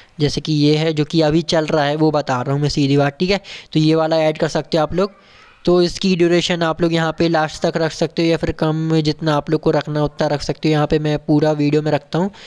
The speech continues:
ठीक है। तो यहाँ पे मैं अपनी सिस्टर की वीडियो ऐड कर रहा हूँ, इनके चैनल का लिंक आप लोग को डिस्क्रिप्शन में मिल जाएगा, मतलब एमके डांसिंग चैनल है, तो आप लोग सब्सक्राइब कर सकते हो और इस चैनल को भी सब्सक्राइब कर दीजिएगा, साइड के बेल को दबा दीजिएगा। बहुत ही अच्छे, अच्छे, अच्छे वीडियोज़ लाने वाला हूँ आप लोगों के लिए चैनल में मैं।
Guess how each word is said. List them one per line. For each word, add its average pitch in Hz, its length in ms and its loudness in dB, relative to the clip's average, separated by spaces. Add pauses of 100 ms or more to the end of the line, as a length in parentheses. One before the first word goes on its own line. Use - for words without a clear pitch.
(300)
ठीक 220 120 2
है। 262 80 -2 (640)
तो 190 100 4
यहाँ 190 240 2
पे 202 80 0
मैं 202 140 2
अपनी 196 260 0
सिस्टर 185 400 0
की 208 120 -2
वीडियो 190 280 4
ऐड 180 160 0
कर 185 140 0
रहा 185 80 4
हूँ, 202 100 2
इनके 185 240 -2
चैनल 180 260 0
का 180 120 0
लिंक 180 220 0
आप 165 160 0
लोग 175 80 0
को 175 80 2
डिस्क्रिप्शन 165 360 0
में 175 60 -2
मिल 170 120 2
जाएगा, 170 200 2
मतलब 220 180 0
एमके 180 320 -4
डांसिंग 160 360 0
चैनल 151 300 0
है, 214 80 0 (320)
तो 170 80 0
आप 156 140 -2
लोग 165 80 0
सब्सक्राइब 160 340 -2
कर 156 120 -2
सकते 165 240 -2
हो 190 60 4
और 202 100 2
इस 196 140 -2
चैनल 175 160 0
को 175 100 0
भी 185 100 2
सब्सक्राइब 175 360 -4
कर 170 120 -2
दीजिएगा, 180 200 0
साइड 160 220 -4
के - 80 -2
बेल 170 120 0
को 175 100 -2
दबा 170 160 0
दीजिएगा। 175 340 -2 (280)
बहुत 165 280 0
ही 190 60 2
अच्छे, 175 200 0 (180)
अच्छे, 175 320 -2
अच्छे 175 240 0
वीडियोज़ 175 340 2
लाने 160 200 0
वाला 165 140 2
हूँ 170 100 0
आप 156 120 -2
लोगों 175 60 0
के 175 60 2
लिए 160 80 0
चैनल 160 200 -2
में 175 80 0
मैं। 214 120 0